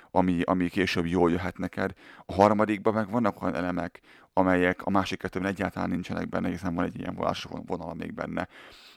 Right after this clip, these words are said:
A, a te nagyobbik lányod milyen iskolába jár?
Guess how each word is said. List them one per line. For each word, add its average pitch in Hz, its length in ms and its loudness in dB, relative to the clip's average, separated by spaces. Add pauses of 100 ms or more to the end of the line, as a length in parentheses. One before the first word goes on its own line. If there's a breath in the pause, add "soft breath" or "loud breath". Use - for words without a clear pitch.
A, 90 380 4
a 92 380 4 (120)
te 110 140 -2
nagyobbik 98 420 -2
lányod 85 280 -2
milyen 98 300 2
iskolába - 480 -8
jár? - 240 -12